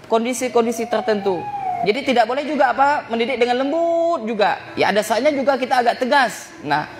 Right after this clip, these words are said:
maka jangan sampai kita salah memahami apa yang kita pelajari. Maka kalau tidak faham bisa ditanyakan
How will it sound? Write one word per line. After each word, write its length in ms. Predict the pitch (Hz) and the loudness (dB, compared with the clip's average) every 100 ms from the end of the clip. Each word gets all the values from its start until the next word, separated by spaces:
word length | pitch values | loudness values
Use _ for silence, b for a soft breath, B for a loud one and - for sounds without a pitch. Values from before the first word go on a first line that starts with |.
| - | -10
maka 240 | 165 175 254 | -4 0 2
jangan 240 | 214 208 | 0 0
sampai 320 | 196 254 254 | 0 0 0
kita 240 | 226 214 214 | -2 0 2
salah 240 | 208 220 | 2 2
memahami 640 | 208 190 185 190 202 269 320 - - - | 0 -2 0 0 0 -2 -2 -14 -16 -4
apa 240 | 190 226 | 0 0
yang 80 | 214 | 0
kita 160 | 202 196 | 0 0
pelajari. 720 | 185 180 185 185 226 294 285 - | 2 2 4 4 2 0 -6 -14
Maka 480 | - 170 226 262 240 - - - | -2 0 4 2 2 -6 -16 -4
kalau 160 | 208 208 | 0 2
tidak 560 | 208 190 190 165 - - | 2 2 2 2 -4 0
faham 480 | 233 262 349 339 | 2 2 0 -4
bisa 160 | 226 214 | -8 -8
ditanyakan 800 | 185 180 175 160 196 233 311 | -6 -6 -4 -2 2 2 2